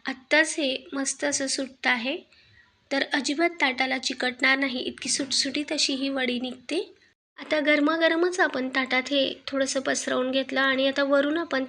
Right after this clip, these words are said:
तीळ घालूयात. जी तीळ आपण भाजलेली एक ते दीड चमचा एवढी बाजूला काढून ठेवली होती, त्यातलीच ही तीळ सर्व अशी वरून घालूयात आणि आता एकसारखं हे आपण प्लेन करून घेऊयात. जेवढं आपण हे पसरवू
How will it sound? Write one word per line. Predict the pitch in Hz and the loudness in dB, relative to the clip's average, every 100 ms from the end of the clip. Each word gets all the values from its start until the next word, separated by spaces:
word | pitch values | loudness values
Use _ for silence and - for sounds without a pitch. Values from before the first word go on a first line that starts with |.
| 262 | -2
तीळ | 254 254 | -2 0
घालूयात. | 269 254 262 254 - - - - | 0 -2 -2 -6 -10 -10 -12 -2
जी | 302 302 | -2 0
तीळ | 311 | 0
आपण | 311 320 311 | 0 0 0
भाजलेली | 311 285 254 247 262 | 2 2 2 2 2
एक | 254 - | -2 -2
ते | 254 | 0
दीड | 262 | 0
चमचा | 247 269 262 285 | 0 0 2 0
एवढी | 277 262 | 2 2
बाजूला | 254 240 240 240 | 0 0 -2 0
काढून | 240 233 240 | 0 0 0
ठेवली | 254 247 240 | -2 -2 0
होती, | 240 233 311 359 - - - | 0 -2 -4 -6 -12 -16 -6
त्यातलीच | 269 262 269 294 285 | -4 -2 -2 -2 -2
ही | 277 269 | -4 -4
तीळ | 254 262 233 | -2 -2 -2
सर्व | - 269 262 | 0 0 2
अशी | 285 285 269 | 2 2 0
वरून | 269 247 240 | 0 0 -2
घालूयात | 247 254 233 240 269 - 285 | -2 0 2 0 -2 -6 -4
आणि | 247 240 | -2 -2
आता | 247 240 - - | -4 -4 -4 -2
एकसारखं | 269 - - 262 247 240 285 349 - - - - - | -2 -2 -4 -2 -2 -2 -4 -4 -8 -14 -12 -14 -4
हे | 285 | 0
आपण | 285 269 269 | 0 0 -2
प्लेन | 277 247 247 | 0 0 0
करून | 240 233 233 | -2 0 -2
घेऊयात. | 254 226 220 226 _ _ _ _ _ _ _ _ _ _ _ _ _ _ _ _ _ _ _ _ - | -2 -2 -2 -6 _ _ _ _ _ _ _ _ _ _ _ _ _ _ _ _ _ _ _ _ -4
जेवढं | 269 302 330 359 | 2 2 2 0
आपण | 359 277 | 2 0
हे | 269 269 | 2 0
पसरवू | 269 247 - 247 262 | -2 -6 -2 -2 -2